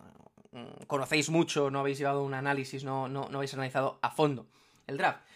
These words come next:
que es el de Bijan Robinson. Bijan Robinson es el rookie de los Texas de, de Longhorns, que fue elegido en el número, pick número seis del draft. A, en contra de lo que decían muchos anali-, a, a, a,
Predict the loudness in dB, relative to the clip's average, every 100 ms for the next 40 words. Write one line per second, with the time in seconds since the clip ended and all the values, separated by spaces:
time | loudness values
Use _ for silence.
0 | -18 -6 -2 2 2 2 2 0 -6 -10
1 | -14 -6 2 4 4 4 0 -6 -12 -10
2 | -6 -4 -2 -4 -4 -8 -10 -12 -14 -8
3 | -4 -4 -6 -10 -8 -6 -4 -4 -4 -4
4 | -4 -4 -6 -8 -6 -6 -6 -6 -4 -2
5 | -2 -4 -20 -20 -20 _ _ _ _ -6
6 | -4 -6 _ _ _ _ _ -6 0 2
7 | 2 2 2 2 -2 -2 -2 -2 -4 -6
8 | -6 -6 -6 -4 -6 -4 -8 -6 -8